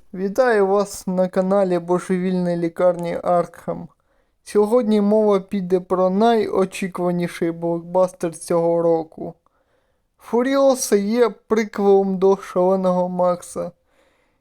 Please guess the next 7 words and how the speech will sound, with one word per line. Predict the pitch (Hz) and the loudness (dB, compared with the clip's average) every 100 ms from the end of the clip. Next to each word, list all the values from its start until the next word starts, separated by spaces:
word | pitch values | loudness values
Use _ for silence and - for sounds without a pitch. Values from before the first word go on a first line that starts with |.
| _ | _
якого | - 180 - 214 190 202 | -4 -4 0 0 2 0
я, | 214 233 - - | 2 2 0 -4
чесно | - - 196 - 190 | -8 -6 -4 -2 -2
кажучи, | 185 202 180 180 - | 0 0 -2 -8 -6
не | 185 175 | -4 -2
дивився. | 175 175 180 180 - 185 170 - _ _ _ _ _ _ _ _ _ | -2 0 -2 -2 -10 -14 -14 -16 _ _ _ _ _ _ _ _ _
Е, | - 185 180 180 180 180 | -4 2 4 4 2 0